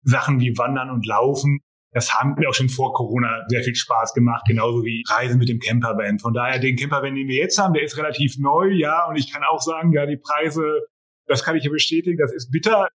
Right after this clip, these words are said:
das muss man sich gründlich überlegen, aber letztendlich ist das toll, dass wir den haben und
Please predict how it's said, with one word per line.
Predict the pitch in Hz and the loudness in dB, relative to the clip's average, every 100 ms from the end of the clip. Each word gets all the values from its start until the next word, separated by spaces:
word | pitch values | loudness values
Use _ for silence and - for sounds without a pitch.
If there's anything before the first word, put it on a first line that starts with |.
| - | -4
das | 156 151 - - - | 0 0 -4 -4 4
muss | 156 - | 6 6
man | 160 | 2
sich | 156 165 - _ | 2 0 -4 _
gründlich | 143 170 165 | 2 2 2
überlegen, | 151 147 135 147 160 139 | 0 0 2 0 0 0
aber | 131 131 127 | 0 0 0
letztendlich | 127 - 127 131 127 | -2 -2 -2 0 0
ist | 120 | -2
das | 120 - | -4 -2
toll, | 127 127 | -2 0
dass | 123 | 0
wir | 120 | 0
den | 117 101 | 0 2
haben | 101 120 117 113 | 2 2 0 -2
und | 113 110 107 | -4 -2 -6